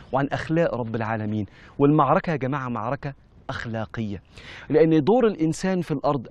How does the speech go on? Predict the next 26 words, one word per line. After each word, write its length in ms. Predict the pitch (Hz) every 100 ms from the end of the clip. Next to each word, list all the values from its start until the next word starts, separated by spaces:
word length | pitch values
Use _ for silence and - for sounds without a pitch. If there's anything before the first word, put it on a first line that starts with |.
| 214
أول 320 | 240 214 202
كلمة 360 | - 214 180
ذكرت 440 | 135 185 - 156 143
عن 120 | 143
الإنسان: 640 | 139 139 135 180 180 190 170 - - _ 196
"إني 420 | 208 165 143 139
جاعل 600 | 117 160 160 131 123 113
في 140 | -
الأرض 440 | 117 - 135 107 110
خليفة". 640 | 92 107 107 117 104 92 _ - - - _ -
قال 220 | 160 135
أهل 220 | 123 127
العلم: 400 | 117 120 151 127
خليفة 640 | 90 127 123 160 - 170 - _ _ _ -
يعيش 720 | 120 123 147 147 123 - - -
بأخلاق 580 | 123 127 113 123 120 -
الله، 380 | 113 107 110 104 98 _ -
ينشر 460 | 139 196 208 - 147
القيم 480 | 135 - 175 147 123
التي 300 | 127 139 123
يحبها 520 | 117 - 143 120 117
الله، 340 | 120 113 113 101 - - - -
الله 420 | 143 143 208 190
الرحيم، 600 | 196 165 151 175 165 127 107 - _ _ -
الله 400 | 139 135 165 190
الكريم، 640 | 175 - 147 151 139 127 107